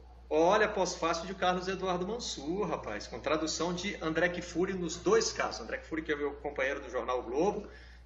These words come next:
é, e na televisão, como colunista, na televisão é nosso concorrente dos canais E S P N Brasil.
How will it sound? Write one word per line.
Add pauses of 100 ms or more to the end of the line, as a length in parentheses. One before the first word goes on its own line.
é, (240)
e
na
televisão,
como
colunista,
na
televisão
é
nosso
concorrente (360)
dos
canais
E
S
P
N
Brasil.